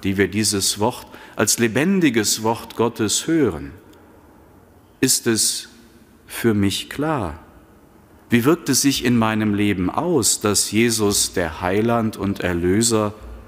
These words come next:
für alle sein will? Für die Sünder und für die Gerechten, für Pharisäer und Zöllner, für Juden und Römer und auch heute auch für die Menschen, zu deren Gruppe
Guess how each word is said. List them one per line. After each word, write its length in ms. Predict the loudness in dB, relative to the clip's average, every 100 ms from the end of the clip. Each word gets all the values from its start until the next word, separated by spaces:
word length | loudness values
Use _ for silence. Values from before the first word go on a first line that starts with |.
| -20 -20 -20
für 380 | -10 -2 -2 0
alle 400 | 2 4 2 -2 -12 -8
sein 520 | -2 -2 -2 -4 -6
will? 180 | -8 -12 -18 -20 -20 -20 -20 -20 -8
Für 140 | -2
die 160 | 0 2
Sünder 520 | 2 2 2 2 0
und 160 | 0 -2
für 160 | -2
die 140 | 0 2
Gerechten, 720 | 0 0 -2 -4 -2 -4 -4 -10 -20 -20 -20 -16
für 160 | -2 -2
Pharisäer 760 | 0 0 0 0 0 2 2
und 200 | 2 0
Zöllner, 540 | 0 0 2 2 2 0
für 180 | 2 0
Juden 480 | 4 2 2 2
und 260 | 2 0 2
Römer 520 | 4 4 4 2 -2 -8 -20 -20 -20 -20 -20 -20 -20 -20 -6
und 160 | 0
auch 200 | 0 0
heute 600 | 0 2 2 2 2 2 -6 -16 -8 -2
auch 300 | 0 0 -2
für 260 | 2 2
die 180 | 2 2
Menschen, 720 | 4 4 2 0 2 2 2 -2 -18 -18 -20 -20 -20 -20 -20 -8
zu 240 | -2 0
deren 500 | 2 2 2 0 -2
Gruppe 380 | 0 -2 2 0